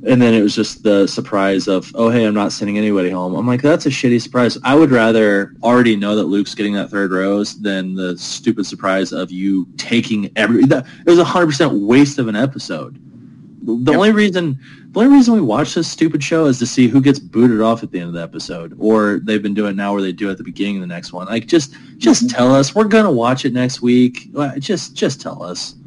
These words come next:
Speaker 2: Now we gotta watch her go on dates with all of them. That's one extra date we have to watch.
Speaker 1: Oh my gosh, I forgot about that. But hopefully, I, I'm,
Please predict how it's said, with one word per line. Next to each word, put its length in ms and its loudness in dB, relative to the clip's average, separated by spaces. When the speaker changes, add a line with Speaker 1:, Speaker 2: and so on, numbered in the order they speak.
Speaker 2:
Now 240 2
we 80 4
gotta 160 4
watch 200 4
her 80 2
go 140 4
on 160 2
dates 240 0
with 140 -4
all 160 -2
of 80 -6
them. 180 -6
That's 180 -6
one 280 2
extra 280 -2
date 240 0
we 60 -4
have 100 -4
to 80 -4
watch. 380 -6
Speaker 1:
Oh 80 -20
my 280 -16
gosh, 800 -8
I 260 -2
forgot 360 -4
about 220 -4
that. 340 -4
But 200 4
hopefully, 520 4
I, 240 2
I'm, 500 2